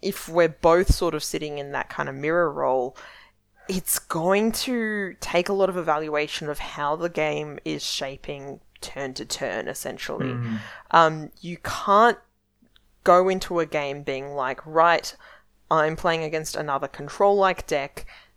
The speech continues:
Speaker 1: Um, I think I'm the slower deck, so I'm just going to be the one, the one who sits back."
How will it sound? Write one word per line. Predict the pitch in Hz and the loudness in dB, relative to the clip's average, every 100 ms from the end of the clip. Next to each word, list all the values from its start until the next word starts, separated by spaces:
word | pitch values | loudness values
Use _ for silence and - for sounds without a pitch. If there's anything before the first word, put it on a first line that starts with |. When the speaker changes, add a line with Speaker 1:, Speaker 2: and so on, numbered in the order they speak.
| - | 2
Speaker 1:
Um, | 156 147 143 139 139 - _ _ _ - | 4 4 0 -6 -14 -18 _ _ _ 6
I | 196 | 8
think | 208 185 175 | 8 4 4
I'm | 151 156 | 4 4
the | |
slower | - 151 147 147 | -4 -2 0 0
deck, | 135 - | -2 -2
so | - 151 135 - | -2 0 0 0
I'm | 151 151 | -2 -2
just | 151 | -6
going | 156 147 | -4 -6
to | 139 | -6
be | 135 | -8
the | 139 | -6
one, | 143 139 143 | -2 -2 -2
the | 147 | -4
one | 143 | -4
who | 143 143 | -4 -8
sits | 143 - | -8 -10
back." | - 185 - - | -6 -6 -6 -10